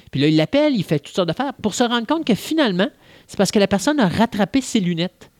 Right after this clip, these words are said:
parce que ses lunettes étaient tombées. Et donc, il va faire, il va prendre les lunettes, il va les pitcher, puis la personne va attraper ses lunettes.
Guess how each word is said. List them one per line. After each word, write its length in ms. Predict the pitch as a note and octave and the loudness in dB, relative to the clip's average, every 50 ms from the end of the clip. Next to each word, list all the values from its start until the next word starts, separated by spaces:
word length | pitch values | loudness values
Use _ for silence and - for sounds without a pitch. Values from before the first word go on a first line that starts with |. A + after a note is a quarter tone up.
| _ _ _ - - | _ _ _ -6 -2
parce 140 | F#3 F3 | -2 0
que 80 | - G3 | 0 0
ses 120 | - - | 0 2
lunettes 260 | F3 F3 F3 G3 B3 C4 | 2 2 2 2 2 2
étaient 200 | A#3 - F3+ E3+ | 2 2 2 0
tombées. 380 | - F3 D#3 D3 C#3 D3+ D#3+ _ _ _ _ _ - - - - - - | 0 0 0 0 -2 -4 -6 _ _ _ _ _ -20 -20 -20 -20 -8 -4
Et 120 | C3+ C#3 | -2 0
donc, 260 | C3+ F3+ A#3+ D#4 - - | 2 2 2 0 -2 -4
il 60 | F#3 | -2
va 80 | E3 D#3 | -2 -2
faire, 360 | - - G#3 G3+ G#3 G3+ F#3 | -2 0 0 2 2 2 2
il 60 | E3 | 0
va 80 | D#3 D3+ | 0 0
prendre 160 | - F#3+ G3 | 2 0 0
les 60 | G3 | 2
lunettes, 220 | F3+ D#3+ G#3 B3+ - | 0 0 -2 -2 -2
il 80 | A#3 F3 | -2 0
va 140 | D#3 E3 | 0 2
les 120 | E3+ D#3+ D#3 | 2 2 0
pitcher, 300 | - - - - C4+ C#4+ | -2 -4 -4 -4 -2 -2
puis 120 | - A3+ | 0 0
la 100 | F#3+ E3+ | 0 0
personne 340 | - - D3+ - B3+ C#4 C#4+ | 0 -2 -4 -2 -2 -2 0
va 120 | A3 G3+ | 0 0
attraper 300 | F3 E3 - D#3 - - | 0 0 0 -2 -2 -2
ses 140 | - - - | -4 -4 -4
lunettes. 340 | C4+ B3+ G#3+ G3 G3 G3+ _ | -4 -2 -2 -2 -4 -4 _